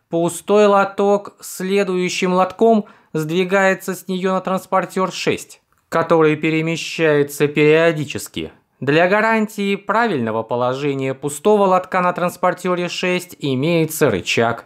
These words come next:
семь. Он входит внутрь лотка и, упираясь в переднюю стенку, продвигает его до упора на транспортёре шесть. На транспортёре шесть лоток заполняется формовочным материалом.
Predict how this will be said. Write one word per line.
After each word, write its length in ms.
семь. 360
Он 320
входит 680
внутрь 680
лотка 720
и, 140
упираясь 840
в 200
переднюю 560
стенку, 720
продвигает 720
его 240
до 140
упора 760
на 240
транспортёре 920
шесть. 440
На 200
транспортёре 640
шесть 400
лоток 380
заполняется 880
формовочным 720
материалом. 720